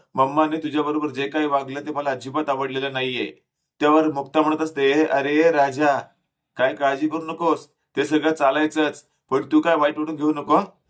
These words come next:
त्यावर आदित्य म्हणत असतो, "मला सईच्या वाढदिवसाला यायचं आहे." त्यावर मुक्ता म्हणत असते, "हो ना, मग तू येशीलच, काळजी करू नको,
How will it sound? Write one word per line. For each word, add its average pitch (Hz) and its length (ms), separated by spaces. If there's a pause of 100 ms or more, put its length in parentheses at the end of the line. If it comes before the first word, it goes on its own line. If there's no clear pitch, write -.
(200)
त्यावर 123 260 (160)
आदित्य 127 340
म्हणत 139 220
असतो, 120 420 (160)
"मला 127 240
सईच्या 131 420
वाढदिवसाला 131 500
यायचं 127 320
आहे." 113 160 (460)
त्यावर 117 280
मुक्ता 117 400
म्हणत 135 200
असते, 143 200
"हो 139 220
ना, 143 240 (340)
मग 143 200
तू 151 60
येशीलच, 139 560
काळजी 127 300
करू 143 140
नको, 110 380